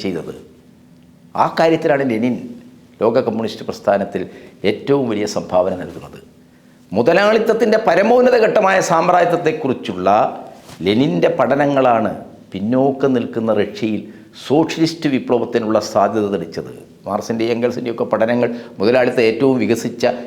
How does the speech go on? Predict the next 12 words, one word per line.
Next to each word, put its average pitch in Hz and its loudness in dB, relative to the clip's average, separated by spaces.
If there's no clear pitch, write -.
യൂറോപ്പിൻ്റെ 165 2
സമൂർത്ത 127 0
സാഹചര്യങ്ങളിൽ 113 2
നിന്നുള്ളതാണ്. 78 -8
അതിൽ 113 2
നിന്ന് 135 -2
വ്യത്യസ്തമായി 151 0
പിന്നോക്ക 160 2
സമൂഹങ്ങളിൽ, 113 0
മുതലാളിത്തം 110 0
വികസിച്ചിട്ടില്ലാത്ത, 104 0
ആ, - 4